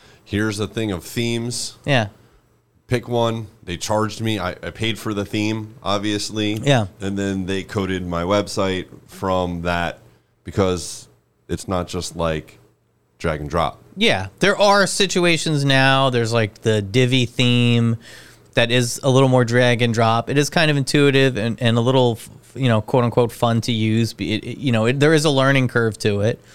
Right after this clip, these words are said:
Speaker 2: But I think that's what comes down to with all the stuff we're talking about is that there's this learning curve where, uh, somebody the other day wanted me to find a list of all the, uh, marijuana dispensaries in New Jersey.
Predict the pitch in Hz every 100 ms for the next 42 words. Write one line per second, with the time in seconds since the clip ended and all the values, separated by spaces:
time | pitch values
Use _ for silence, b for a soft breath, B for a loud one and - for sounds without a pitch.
0 | b b b b _ _ _ - 120 131
1 | 127 180 160 - 147 - 139 123 131 127
2 | - 135 117 113 117 147 127 - 104 -
3 | 104 107 98 104 101 98 101 110 107 110
4 | 104 113 107 104 104 113 120 143 113 -
5 | 107 101 98 110 107 104 - B B B
6 | B - 113 101 90 - - b b b
7 | b _ - 180 165 160 156 151 151 135
8 | 123 120 117 117 120 123 127 120 120 117
9 | - 120 117 120 117 117 107 - 117 104
10 | - 113 113 110 117 110 110 110 107 107
11 | 104 101 95 95 - 120 127 127 120 120
12 | 107 - 110 101 113 101 104 98 92 98
13 | 92 - 90